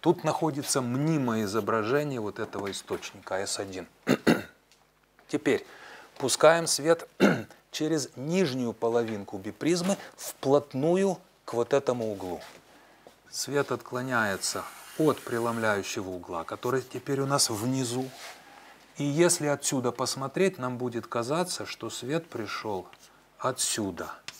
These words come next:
Здесь находится второе мнимое изображение источника. Вот оно. Обозначим его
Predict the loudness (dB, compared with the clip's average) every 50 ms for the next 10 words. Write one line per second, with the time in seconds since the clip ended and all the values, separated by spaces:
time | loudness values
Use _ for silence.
0 | -20 -20 -20 -20 _ _ -10 -2 -2 0 0 0 -2 -4 -6 -6 -4 -2 -2 0
1 | 0 -2 -4 -2 0 0 0 0 0 -4 -16 -20 -20 -20 -20 -20 -20 _ _ _
2 | _ _ _ _ _ _ _ _ _ _ -18 -18 -16 -18 -18 -20 _ -20 -20 _
3 | _ _ _ _ _ _ -20 _ -20 -20 -2 6 8 8 8 8 6 4 4 2
4 | 0 -2 -4 -4 -4 -2 -2 -2 -4 -4 -4 -6 -6 -6 -6 -6 -6 -6 -4 -4
5 | -4 -4 -4 -6 -8 -8 -10 -10 _ -20 -20 _ _ _ _ _ _ _ _ -6
6 | -6 -6 -6 -6 -6 -6 -6 -6 -6 -10 -12 -12 -12 -6 -6 -6 -6 -6 -16 -20
7 | -20 _ _ _ _ _ _ _ _ _ _ _ _ _ _ _ _ _ _ _
8 | _ _ _ _ _ _ _ _ -20 _ _ _ _ _ _ _ _ -20 _ _
9 | _ -20 _ _ _ _ _ _ -20 _ -20 -20 _ _ -20 -20 -20 -20 -20 _
10 | _ _ _ -20 -18 -6 -2 -2 -2 -2 -2 -6 -6 -6 -6 -8 -10 -12 -14 -20
11 | -20 -20 _ -12 -8 -2 -2 0 0 4 2 2 2 2 -2 0 0 0 -2